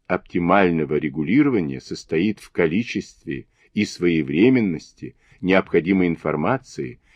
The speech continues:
и точных характеристиках метода воздействия на объект. Вот такие умные рассуждения можно высказывать. Если говорить проще,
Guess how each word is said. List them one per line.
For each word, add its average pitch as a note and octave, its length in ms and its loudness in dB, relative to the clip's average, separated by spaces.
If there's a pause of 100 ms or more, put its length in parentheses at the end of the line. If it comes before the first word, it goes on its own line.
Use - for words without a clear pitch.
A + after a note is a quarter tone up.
(120)
и A2+ 120 2
точных B2 560 4
характеристиках G#2 1080 -2
метода A2 600 -2
воздействия F#2 760 -4
на F2 160 -6
объект. C#2 480 -12 (880)
Вот G2+ 200 0
такие E2 500 2
умные D2+ 360 -2
рассуждения C#2+ 680 -6
можно C#2+ 320 -8
высказывать. - 560 -14 (880)
Если A2 260 -2
говорить D3+ 300 2
проще, - 580 2